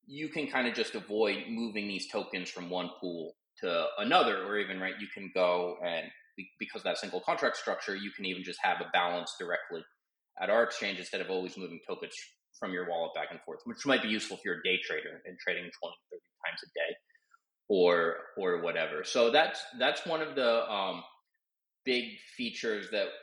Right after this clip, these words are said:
that we've diverged on from a, uh, technological perspective. Uh, another,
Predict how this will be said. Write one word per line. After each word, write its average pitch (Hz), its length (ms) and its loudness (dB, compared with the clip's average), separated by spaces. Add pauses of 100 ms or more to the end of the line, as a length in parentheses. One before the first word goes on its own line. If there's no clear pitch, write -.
(120)
that 104 200 -4
we've 107 200 -6
diverged 95 460 -4
on 92 220 0
from 90 440 -4 (100)
a, 87 500 -2
uh, 85 140 -2 (100)
technological 87 920 0 (1120)
perspective. 107 800 4 (400)
Uh, 120 340 8
another, 165 720 0